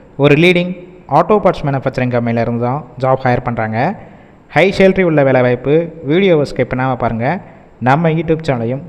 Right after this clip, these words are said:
ஃபாலோ பண்ணி வச்சுக்கோங்க. ஷிஃப்ட் பேசிக் A and B ரெண்டு ஷிஃப்ட் தான் ரொட்டேஷனல் ஒர்க் பண்ண போறீங்க. ஃபர்ஸ்ட் ஷிஃப்ட்டோட டைமிங் மார்னிங் எயிட் ஓ கிளாக்ல இருந்து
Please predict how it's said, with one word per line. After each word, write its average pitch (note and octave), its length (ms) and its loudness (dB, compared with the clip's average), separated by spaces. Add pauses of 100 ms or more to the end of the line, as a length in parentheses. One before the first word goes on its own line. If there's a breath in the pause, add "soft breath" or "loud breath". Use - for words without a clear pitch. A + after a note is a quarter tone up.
ஃபாலோ B2 300 2
பண்ணி A2+ 120 -4
வச்சுக்கோங்க. G#2+ 320 -8 (880)
ஷிஃப்ட் - 320 0
பேசிக் D3+ 320 0 (320)
A - 20 4 (360)
and C#3 120 0 (120)
B C#3 100 4 (180)
ரெண்டு D#3 220 2
ஷிஃப்ட் D#3 200 0 (100)
தான் D3 120 0 (260)
ரொட்டேஷனல் C3+ 420 0
ஒர்க் B2 100 -12
பண்ண C3 180 -2
போறீங்க. A2+ 240 -2 (880 loud breath)
ஃபர்ஸ்ட் F3 300 2
ஷிஃப்ட்டோட D#3+ 400 2
டைமிங் D3+ 320 0 (240)
மார்னிங் E3 260 2 (200)
எயிட் D#3 180 2
ஓ - 80 0
கிளாக்ல C3 260 0
இருந்து C3 240 0